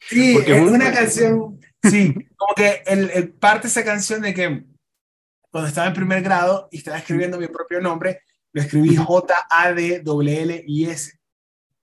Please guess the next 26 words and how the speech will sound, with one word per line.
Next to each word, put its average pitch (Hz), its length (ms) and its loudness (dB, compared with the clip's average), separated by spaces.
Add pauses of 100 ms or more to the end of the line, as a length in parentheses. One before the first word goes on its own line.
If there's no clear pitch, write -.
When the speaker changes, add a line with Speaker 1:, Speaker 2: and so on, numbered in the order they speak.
Speaker 2:
Ujú. 139 240 -4
Speaker 1:
¿ok? - 80 -20 (500)
Porque 170 180 -8
así 156 140 -4
sonaba. 156 560 -4 (360)
Y 156 80 -6
la 151 80 0
maestra 151 240 -4
me 160 100 -6
regañó, 151 340 -6 (160)
"No, 269 440 0 (140)
así - 220 -14
no 208 100 -10
se 196 100 -12
escribe 196 320 -8
tu 190 120 -12
nombre, 202 380 0
¿cómo 185 200 0
puede 190 160 -2
ser 190 100 -8
que 175 60 -12
no 175 40 -10
sepas 180 300 -6
escribir 170 340 -8
tu 160 120 -10
nombre? 147 420 -10